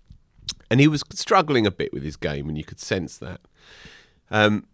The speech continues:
I happened to meet him for lunch because we had a mutual friend, and we were looking to get the,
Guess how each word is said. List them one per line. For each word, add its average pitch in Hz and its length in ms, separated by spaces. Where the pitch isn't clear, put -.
I 127 40
happened 180 200
to 196 80
meet 175 120
him 127 60
for 131 80
lunch 107 260
because - 460
we 123 140
had 113 80
a 120 60
mutual 160 340
friend, 82 480
and 95 380
we 139 180
were 139 100
looking 180 300
to 165 100
get - 240
the, 110 200